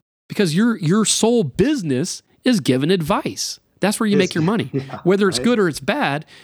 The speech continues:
Speaker 1: your sole income is made on giving advice. And what shocks me is people, and I, I get it because you, you get online, you don't know any better, you don't know who's who.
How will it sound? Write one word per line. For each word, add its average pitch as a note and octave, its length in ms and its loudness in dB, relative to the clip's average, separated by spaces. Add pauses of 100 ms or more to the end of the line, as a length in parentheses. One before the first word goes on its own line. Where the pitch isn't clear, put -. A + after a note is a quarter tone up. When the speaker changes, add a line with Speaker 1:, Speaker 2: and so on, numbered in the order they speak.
(100)
Speaker 1:
your G3+ 380 0
sole B3 420 0
income D#3 480 -2
is F3 180 -2
made C#3+ 540 0 (300)
on F#3+ 120 -2
giving A2+ 500 -4 (440)
advice. C#3 580 -6 (380)
And G#3 160 -2
what A3 300 -6
shocks - 420 -6
me B3 140 0
is E3 100 -4
people, D3 580 -4 (100)
and G3 220 0
I, D#3+ 180 -6 (400)
I D3+ 80 -2
get A3 300 -2
it C3+ 120 -2
because D3+ 340 -4
you, D3+ 120 -6
you F3+ 160 -8
get G#3 100 -2
online, E3+ 340 -2
you D3+ 100 -2
don't F#3+ 120 -2
know C3 100 0
any B2+ 100 0
better, G#2+ 240 -4
you F3 80 0
don't F#3 100 -2
know D3+ 100 -2
who's B2+ 220 -4
who. A2+ 220 -6